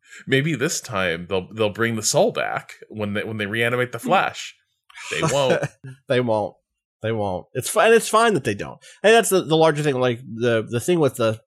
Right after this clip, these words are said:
Speaker 2: the Skyrim example for me was, like, that was the last time I felt like that about a game, because since then I've just, my relationship with games has changed, and to some degree the lesson I learned was, like, "And it's fine. It's fine.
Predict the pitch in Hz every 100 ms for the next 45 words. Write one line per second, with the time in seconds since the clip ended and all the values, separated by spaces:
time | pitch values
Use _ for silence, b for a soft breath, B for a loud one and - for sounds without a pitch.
0 | - 117 - 123 131 127 123 107 101 -
1 | 110 113 98 98 92 _ _ _ _ _
2 | - 147 135 135 127 127 113 - 113 110
3 | 104 - 107 - 101 101 98 101 101 95
4 | 101 98 92 87 107 _ _ _ _ _
5 | _ - 117 - 107 98 - 107 - 104
6 | 92 95 107 92 - 95 92 95 - 98
7 | 95 104 95 95 110 - 131 139 151 -
8 | - b b 110 117 104 110 107 110 104
9 | 95 98 - 104 107 117 110 117 - -
10 | 120 113 - 80 65 110 _ _ _ -
11 | 143 - 107 98 104